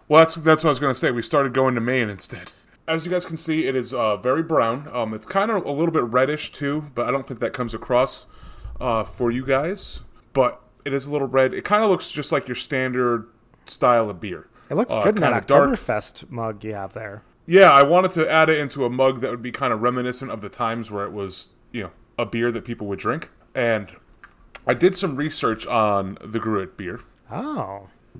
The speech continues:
Speaker 2: look at this little Tud Facts for our, our,
Speaker 1: Oh, yeah.
Speaker 2: our podcast here.
Speaker 1: So, um, Gruit is an herb mixture used, uh, for bittering and flavoring beer, popular before extensive use of hop-, uses of hops.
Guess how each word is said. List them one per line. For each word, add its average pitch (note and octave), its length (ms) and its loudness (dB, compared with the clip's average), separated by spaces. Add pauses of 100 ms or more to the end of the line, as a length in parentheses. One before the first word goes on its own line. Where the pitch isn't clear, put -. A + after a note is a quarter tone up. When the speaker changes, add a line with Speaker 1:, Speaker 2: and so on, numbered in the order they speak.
(280)
Speaker 2:
look F#3+ 120 -14
at A#3+ 60 -8
this F#3 180 -4
little D3 160 -2
Tud F3+ 240 0
Facts - 480 -6
for A#2+ 220 -6
our, G#2 420 -6
our, A2 140 -4
Speaker 1:
Oh, C#3+ 140 6
yeah. E3 280 4 (360)
Speaker 2:
our A2+ 80 -12
podcast - 640 -6
here. F#2 200 -16 (240)
Speaker 1:
So, D3 500 2 (160)
um, A2+ 400 4 (360)
Gruit F3+ 380 4
is B2+ 160 -4
an B2+ 140 -4
herb D3+ 260 2
mixture B2+ 380 -2
used, B2 440 -6
uh, G#2+ 220 -2
for A#2 120 -6
bittering C#3 400 -2
and A#2 120 -6
flavoring A#2+ 440 -4
beer, G#2+ 260 -4
popular C3 440 -2
before A2+ 340 -4
extensive A2 420 -10
use G2+ 200 -14
of F#2 100 -20
hop-, - 200 -16 (180)
uses B2 380 -12
of G#2+ 120 -10
hops. - 380 -14